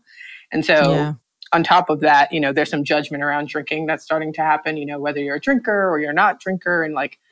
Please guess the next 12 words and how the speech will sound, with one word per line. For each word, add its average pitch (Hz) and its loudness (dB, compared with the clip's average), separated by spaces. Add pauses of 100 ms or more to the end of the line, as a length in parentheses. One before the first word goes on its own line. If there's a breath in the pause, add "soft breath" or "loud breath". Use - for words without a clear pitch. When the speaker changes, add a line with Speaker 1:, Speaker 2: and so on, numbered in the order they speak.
(180 soft breath)
Speaker 1:
starting 170 2
to - -14
put 156 -2
people 160 -4
in 147 -4
different 151 -6
boxes 147 -2
based 139 -8
on 147 -8
their 143 -4
preference. 214 -4
And 147 -8